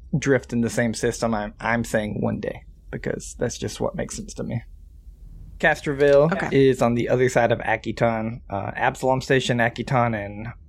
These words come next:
Speaker 1: Verces are kind of in between, and Abalon is very close to the sun.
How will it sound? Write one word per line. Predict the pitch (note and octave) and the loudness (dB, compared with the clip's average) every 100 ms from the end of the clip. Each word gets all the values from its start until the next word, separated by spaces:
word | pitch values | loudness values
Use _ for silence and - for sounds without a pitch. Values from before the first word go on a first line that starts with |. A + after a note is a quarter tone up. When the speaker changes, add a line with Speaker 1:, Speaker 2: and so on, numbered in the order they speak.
| - - | -20 -10
Speaker 1:
Verces | B2 C3+ C3 C3 B2+ A#2+ | 0 0 2 0 2 2
are | G#2 | 0
kind | - C3+ C#3 | 0 2 2
of | B2+ | 2
in | C3 A2+ | 0 -2
between, | - - D#3 D#3 D#3 - - - - | -4 0 2 2 0 -6 -18 -14 -6
and | A2+ G#2+ G#2+ G#2+ - - - - A#2 | -4 -4 -8 -12 -14 -20 -20 -8 -4
Abalon | A2 G#2 G#2 G#2 G#2+ B2+ - | -2 0 -2 -2 -6 -10 -8
is | A2 G#2+ G2+ F#2 - - - - | -4 -2 -4 -8 -14 -18 -18 -8
very | G#3+ G#2+ G2+ | -2 0 0
close | - G2 - - | -4 -6 -6 -6
to | - | -8
the | - | -8
sun. | - - | -8 -8